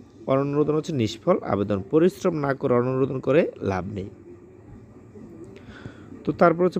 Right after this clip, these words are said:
পূর্ণরূপ লিখুন। ডাব্লিউএইচও, ওয়ার্ল্ড হেল-, ওয়ার্ল্ড হেলথ অর্গানাইজেশন,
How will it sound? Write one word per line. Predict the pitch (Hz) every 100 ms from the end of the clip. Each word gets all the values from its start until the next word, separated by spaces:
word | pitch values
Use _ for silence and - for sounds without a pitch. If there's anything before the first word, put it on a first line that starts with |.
| -
পূর্ণরূপ | 156 156 156 156
লিখুন। | 147 156 160 285 - - - - - - - - - - - - 139
ডাব্লিউএইচও, | 135 139 147 139 139 127 143 151 - - -
ওয়ার্ল্ড | 123 127 135 143
হেল-, | 127 123 131 -
ওয়ার্ল্ড | 135 143 147 151
হেলথ | 147 131 131 135 -
অর্গানাইজেশন, | 123 120 120 127 147 143 147 151